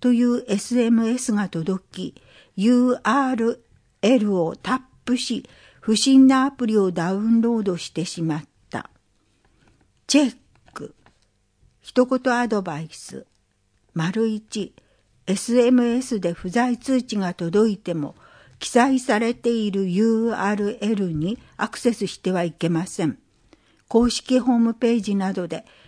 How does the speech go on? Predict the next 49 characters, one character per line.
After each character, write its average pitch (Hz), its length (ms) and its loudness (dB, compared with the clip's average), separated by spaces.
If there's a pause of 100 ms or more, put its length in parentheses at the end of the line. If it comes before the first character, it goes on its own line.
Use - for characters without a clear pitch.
(140)
宅 185 280 -2
配 254 260 -2
便 233 280 2
業 240 240 2
者 214 180 -2
の 190 120 -2
正 247 260 0
式 - 280 -4
な 247 180 2
サ 254 260 -4
ー - 20 -4
ビ 214 140 -6
ス - 180 -14
か - 340 -4
調 - 180 -6 (220)
べ、 170 200 -8 (360)
真 254 420 6
偽 226 140 2
を 208 100 0
確 190 300 -4
認 202 300 0
し - 140 -10
ま 180 200 -4
し - 180 -10
ょ - 160 -10 (880)
う。 165 40 -6
丸 185 280 -2
二、 190 260 -4 (480)
ユ 233 440 2
ー 233 160 -4
ア 262 260 0
ー 247 60 -4
ル 233 200 -4
エ 247 140 2
ル 208 160 -2
に 180 180 -6 (160)
ア 220 120 -8
ク - 120 -16
セ 262 140 4
ス 254 160 0
し - 100 -8
て 202 140 -2
し 190 160 -8
ま 185 120 -2
っ 214 180 -8
た 175 100 -4
場 180 140 -4
合 180 360 -4
は、 - 160 -10